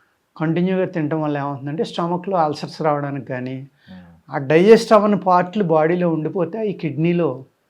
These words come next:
Speaker 2: Hmm.
Speaker 1: నెఫ్రాన్స్ని బ్లాక్ చేస్తాయి. మీకు కొంతమంది యాక్టర్లు కూడా ఇలా పెంచుకోవడం కోసం వాడి కిడ్నీలు ఇబ్బంది పడ్డాయని కూడా జనం చెప్పుకుంటున్నారు. నిజమే అంటే ఉట్టిదో తెలీదు.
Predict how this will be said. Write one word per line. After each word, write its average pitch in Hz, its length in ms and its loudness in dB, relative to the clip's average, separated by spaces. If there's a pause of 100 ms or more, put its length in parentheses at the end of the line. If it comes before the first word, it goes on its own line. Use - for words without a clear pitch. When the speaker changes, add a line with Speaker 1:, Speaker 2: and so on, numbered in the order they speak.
(140)
Speaker 2:
Hmm. 160 200 -10
Speaker 1:
నెఫ్రాన్స్ని 180 600 0
బ్లాక్ 117 340 -10
చేస్తాయి. - 320 -20 (2250)
మీకు 165 360 0
కొంతమంది 165 460 -2
యాక్టర్లు 160 400 -2
కూడా 151 200 0
ఇలా 147 140 -2
పెంచుకోవడం 147 680 -4
కోసం 139 380 -6
వాడి 135 340 -2
కిడ్నీలు 135 680 -8 (220)
ఇబ్బంది 139 320 -6
పడ్డాయని 131 420 -6
కూడా 139 220 -6
జనం 143 320 -4
చెప్పుకుంటున్నారు. 131 520 -8
నిజమే 127 220 -8
అంటే 127 340 -12 (200)
ఉట్టిదో 139 300 -6
తెలీదు. 131 460 -10